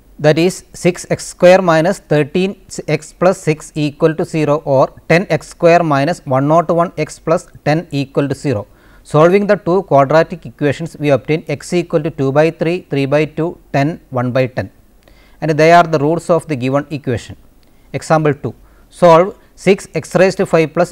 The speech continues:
eleven x raised to four minus thirty-three x square plus eleven x plus six equal to zero. Solution. By inspection, one root is minus one. Dividing by x plus one, we obtain six x raised to four plus five x cube minus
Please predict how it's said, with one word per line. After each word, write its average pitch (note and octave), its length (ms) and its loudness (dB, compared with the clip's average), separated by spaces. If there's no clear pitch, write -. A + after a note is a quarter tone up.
eleven C#3+ 360 0
x - 240 -8
raised E3+ 220 0
to D#3 80 -4
four D3+ 220 -2
minus C#3 340 -2
thirty-three D#3 600 -4
x F#3 160 -4
square C#3+ 420 -2
plus E3+ 300 0
eleven C#3 400 0
x D3+ 240 -6
plus D#3+ 300 -4
six - 340 -10
equal C3+ 380 -4
to C#3 80 -4
zero. C#3 300 -6
Solution. D#3 460 -2
By D3+ 120 2
inspection, F#3+ 640 0
one E3+ 400 -2
root D#3+ 260 -2
is E3+ 180 -6
minus C3 400 -2
one. F#2 140 -10
Dividing E3+ 480 2
by F#3+ 140 2
x C#3+ 260 -8
plus F3+ 320 -2
one, D#3+ 260 -4
we D3 140 -4
obtain D3 480 -2
six - 400 -8
x - 180 -14
raised D#3 220 0
to E3 80 -2
four C#3 200 -2
plus E3+ 280 -4
five D#3 360 -2
x - 160 -12
cube D3+ 280 -6
minus C3+ 420 -2